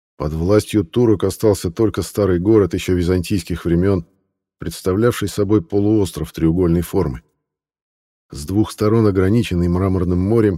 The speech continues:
и заливом Золотой Рог, а со стороны суши отгороженный крепостной стеной. А вот европейский новый город, пригороды Пера и Галата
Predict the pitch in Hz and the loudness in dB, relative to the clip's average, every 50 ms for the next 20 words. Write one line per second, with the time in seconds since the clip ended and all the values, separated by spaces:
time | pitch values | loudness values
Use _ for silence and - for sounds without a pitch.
0 | - - 90 80 90 90 95 95 92 92 90 82 87 87 85 - 92 87 87 95 | -4 -6 -4 -2 -2 0 0 0 0 0 0 0 0 0 0 0 0 0 2 0
1 | 87 82 - _ _ _ _ _ _ _ _ _ _ - - 80 - 87 82 - | 0 -2 -6 _ _ _ _ _ _ _ _ _ _ -14 -14 -10 -10 -10 -6 -4
2 | 95 92 95 98 95 85 - - 131 123 - - 101 85 - 92 78 82 95 95 | -2 -2 0 0 -2 -4 -2 -2 -2 -2 -2 -4 -6 -6 -8 -8 -6 -2 0 2
3 | 101 101 95 98 98 98 85 92 92 85 - 92 87 - 101 98 85 - - - | 2 2 2 2 0 0 0 -2 -4 -2 -4 -6 -4 -2 -4 -4 -4 -4 -4 -2
4 | 107 95 82 67 - _ _ _ _ _ _ _ _ _ _ _ _ _ _ _ | -2 0 -2 -4 -6 _ _ _ _ _ _ _ _ _ _ _ _ _ _ _
5 | _ _ _ _ _ _ _ _ _ _ _ _ _ - 76 73 82 82 - 92 | _ _ _ _ _ _ _ _ _ _ _ _ _ -8 -4 -4 -4 -4 -2 -2
6 | 87 87 92 90 - - 117 117 107 - - 98 92 101 120 131 131 120 107 85 | 0 0 0 0 2 4 4 4 4 2 0 0 2 2 4 4 4 2 2 0
7 | 90 95 80 73 69 - - _ _ _ _ _ - 80 92 101 98 104 104 104 | 0 -2 -2 -2 -4 -8 -14 _ _ _ _ _ -4 0 0 2 4 4 4 4
8 | 95 104 92 - - 104 113 113 107 107 104 95 90 95 95 107 120 123 - 82 | 4 2 0 0 2 4 6 6 6 4 4 4 2 2 2 2 2 2 0 -4
9 | 78 - | -12 -12